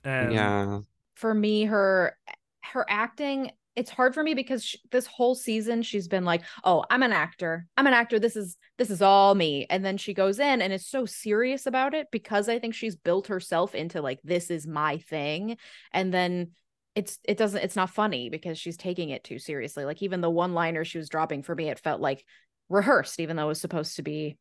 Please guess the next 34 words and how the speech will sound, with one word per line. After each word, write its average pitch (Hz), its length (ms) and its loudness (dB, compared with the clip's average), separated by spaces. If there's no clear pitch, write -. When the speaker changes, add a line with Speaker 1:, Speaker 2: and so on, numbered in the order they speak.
Speaker 3:
kind 156 180 -4
of 143 280 -6
ad-libbed 139 440 0
and 131 80 -2
organic. 135 640 -2
Um, 135 380 2
so - 120 -10
for, 180 180 0
that's 175 220 0
why 127 120 2
it 104 80 0
didn't 85 160 -8
work - 180 -10
for - 80 -8
me. 92 220 -4
Speaker 1:
Yeah, 175 160 6
there 165 160 4
is, 220 140 4
Speaker 2:
Mm. 101 220 -6
Speaker 1:
there 156 140 2
is 185 360 0
an 147 140 -2
aspect 139 440 -4
of 123 220 -10
her, 123 260 -6
like, 117 320 -6
always 120 380 -2
performing 113 520 -8
as 113 120 -8
if 110 100 -10
she's 113 180 -8
on 107 100 -10
a 107 40 -10
stage. 139 640 -6